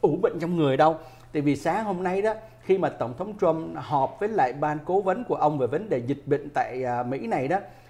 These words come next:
thì có người hỏi rằng, một phóng viên hỏi rằng là trong số những người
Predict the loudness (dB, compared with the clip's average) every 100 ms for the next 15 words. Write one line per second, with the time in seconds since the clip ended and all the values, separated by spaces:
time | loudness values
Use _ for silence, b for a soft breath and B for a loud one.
0 | B -2 0 2 2 2 2 0 0 0
1 | -2 -2 -2 2 2 2 -2 0 0 -2
2 | -6 B B B B B B 0 0 2
3 | 2 6 6 6 0 -2 0 2 4 4